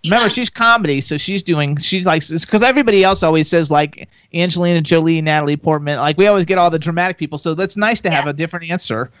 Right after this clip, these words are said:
Speaker 1: Um, okay,
Speaker 2: Yeah.
Speaker 1: and what, how about a guy?
Speaker 2: Um, a guy, a guy. I mean, probably. Oh, you know, um, R-,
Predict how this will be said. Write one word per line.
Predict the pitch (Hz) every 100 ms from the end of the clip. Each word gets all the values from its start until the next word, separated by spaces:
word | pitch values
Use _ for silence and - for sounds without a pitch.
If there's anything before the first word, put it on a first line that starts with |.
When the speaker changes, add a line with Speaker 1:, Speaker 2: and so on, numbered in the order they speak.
| _ _ _ _ -
Speaker 1:
Um, | 131 135 127
okay, | 170 202 214
Speaker 2:
Yeah. | 190
Speaker 1:
and |
what, | 196
how | 202
about | 233 220
a | 208
guy? | 175 190 170 127 131 - _ _ _ _ _ _ -
Speaker 2:
Um, | 349 359 370 370
a | 381 - - 269 -
guy, | 220 226 214
a | 202 202
guy. | 202 202 202 196 190 190 190 _ _ _ _
I | 262
mean, | 277 294 294 294 285 285 277 277 _ _ _ - - _ _ _
probably. | - 330 311 320 320 302 311 311 302 302 302 294 294 _ _ _ _ _ _ _ _ _ _ _ _ _ _ _ -
Oh, | 285 285 269
you | 294
know, | 302 320 349 - -
um, | 269 254 233 226 - - _ 254
R-, | 269 277